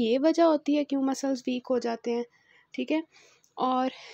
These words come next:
इनकी वजह से जो mostly मसल्स इन्वॉल्व होते हैं वो होते हैं लेक्ट्रस, लेटरल रेक्टस and inferior oblique। ये आपके एमसीक्यू में आ सकते हैं, which muscles are more, most affected,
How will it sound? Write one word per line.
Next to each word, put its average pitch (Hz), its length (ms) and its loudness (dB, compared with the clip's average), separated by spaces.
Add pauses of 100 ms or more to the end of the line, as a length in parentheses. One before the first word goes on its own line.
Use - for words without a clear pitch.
(160)
इनकी 302 400 6
वजह 269 180 2
से 262 140 -4
जो 247 160 -2
mostly 247 580 -2
मसल्स 247 400 0
इन्वॉल्व 233 440 0
होते 220 220 -6
हैं 226 100 0
वो 233 160 -4
होते 226 260 -6
हैं 233 80 -6
लेक्ट्रस, 233 680 -4
लेटरल 214 360 0
रेक्टस 247 480 -2
and 240 100 -2
inferior 214 560 -6
oblique। 180 320 -6
ये 226 40 -6
आपके 226 240 -6
एमसीक्यू 233 400 -8
में 240 80 -2
आ 214 120 -2
सकते 220 260 -10
हैं, 240 80 -8 (480)
which 302 220 -2
muscles 247 420 0
are 233 140 0
more, 208 360 -2 (140)
most 220 320 -6
affected, 180 400 -8